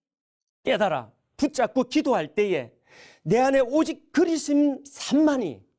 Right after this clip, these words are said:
주님의 거룩한 속성만이 풍성해지는 저와 여러분 되시기를 주님의 이름으로 축복합니다.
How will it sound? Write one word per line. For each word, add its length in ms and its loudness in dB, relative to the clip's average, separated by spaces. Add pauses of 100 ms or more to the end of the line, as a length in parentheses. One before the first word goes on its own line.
(440)
주님의 340 0
거룩한 640 -2
속성만이 760 -2 (360)
풍성해지는 760 0 (680)
저와 320 2
여러분 340 0
되시기를 640 0 (560)
주님의 380 2
이름으로 400 0 (220)
축복합니다. 920 -4